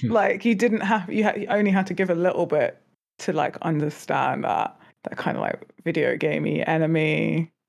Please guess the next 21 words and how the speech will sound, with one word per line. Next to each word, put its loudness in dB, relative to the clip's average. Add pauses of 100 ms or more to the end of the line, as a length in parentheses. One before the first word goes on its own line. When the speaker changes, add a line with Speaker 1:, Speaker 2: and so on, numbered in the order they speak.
Speaker 2:
epic, -4 (180)
<laughs> 2
um, 4 (300)
sad, 2
like, 0 (160)
I, -2
I 2
don't 4
know 2
how 0
many -2
games -2
that -2
I've -8
played -2
that -4
has, -4
like, -4
that -4
kind 0
of -4